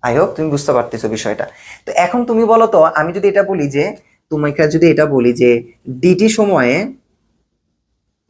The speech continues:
ডিটি সময়ে, ডিটি সময়ে যদি বলো যে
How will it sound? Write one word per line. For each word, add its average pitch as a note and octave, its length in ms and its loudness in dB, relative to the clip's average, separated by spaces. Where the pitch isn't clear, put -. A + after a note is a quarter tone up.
ডিটি C3+ 420 2
সময়ে, D3+ 680 0
ডিটি D#3+ 240 2
সময়ে G3 280 2
যদি F#3+ 160 0
বলো F3 300 4
যে F3 240 2